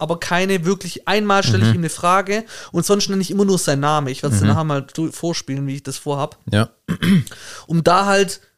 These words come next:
Speaker 1: ähm, so ein, so eine Bindung herzustellen zwischen, also er ist dann für mich so das Publikum oder die Person.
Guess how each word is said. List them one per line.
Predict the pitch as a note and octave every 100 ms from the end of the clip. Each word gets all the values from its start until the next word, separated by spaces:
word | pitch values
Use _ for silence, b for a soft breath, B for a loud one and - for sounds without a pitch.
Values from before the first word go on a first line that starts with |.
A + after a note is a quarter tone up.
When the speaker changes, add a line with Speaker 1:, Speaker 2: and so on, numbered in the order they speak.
| _ _
Speaker 1:
ähm, | - D#3+ D#3+ E3 D#3+ - _ _ _ _ _ _ _
so | - - D3
ein, | D3 C#3+ C#3+ C#3+
so | D3+
eine | D3
Bindung | F3 G3 D#3+ C3+
herzustellen | C3+ - - - B2+ B2 B2+
zwischen, | - A#2 - C3 A2 _ _ _ _ _ -
also | C3 B2+ B2+ B2+
er | C#3+ D3+
ist | D#3 -
dann | C#3+
für | -
mich | D3+ D#3+
so | -
das | C3+ -
Publikum | E3+ F3 F#3+ G3+ G#3 A#3 B3+ -
oder | C#3
die | - D#3+
Person. | F3+ E3+ F#3 F#3+ A#3 D#4